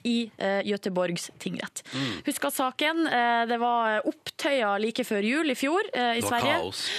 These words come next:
Speaker 1: Fordi at, eh, det var en eller annen konto på Instagram som drev og la ut, eh, og kalte masse jenter for hore og sånn.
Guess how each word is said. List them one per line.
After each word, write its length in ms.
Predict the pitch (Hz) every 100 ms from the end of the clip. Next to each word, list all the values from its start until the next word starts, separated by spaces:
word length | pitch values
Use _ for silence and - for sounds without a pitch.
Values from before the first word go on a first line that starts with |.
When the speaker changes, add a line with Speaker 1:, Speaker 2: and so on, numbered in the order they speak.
| -
Speaker 1:
Fordi 300 | - 277 294 277
at, 220 | 240 -
eh, 280 | 233 233 233
det 60 | 240
var 60 |
en 80 | 240
eller 100 | 233 220
annen 140 | 214
konto 320 | - 254 226
på 80 | 208
Instagram 340 | 214 - 262 247
som 80 |
drev 140 | 214 208
og 80 | 196
la 220 | 196 214
ut, 220 | 208 -
eh, 220 | 185 175 175
og 60 |
kalte 280 | - 208 196
masse 160 | 190 196
jenter 240 | 185 196
for 80 | 185 175
hore 180 | 202 196
og 60 | 180
sånn. 220 | 262 370